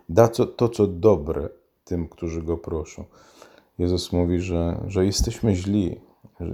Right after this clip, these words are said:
I to jest prawda grzechu pierworodnego, to jest prawda tego, że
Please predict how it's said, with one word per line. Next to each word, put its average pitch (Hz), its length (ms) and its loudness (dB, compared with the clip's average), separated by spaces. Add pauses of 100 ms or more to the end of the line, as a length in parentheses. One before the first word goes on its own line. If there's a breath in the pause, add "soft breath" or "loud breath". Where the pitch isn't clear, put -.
I - 40 -8
to - 140 -4
jest 98 320 -4
prawda 95 560 2 (640 loud breath)
grzechu 90 520 -6
pierworodnego, 90 840 -2
to - 120 -10
jest - 200 -12
prawda 85 1000 -4 (180)
tego, 85 340 -4
że 85 400 -6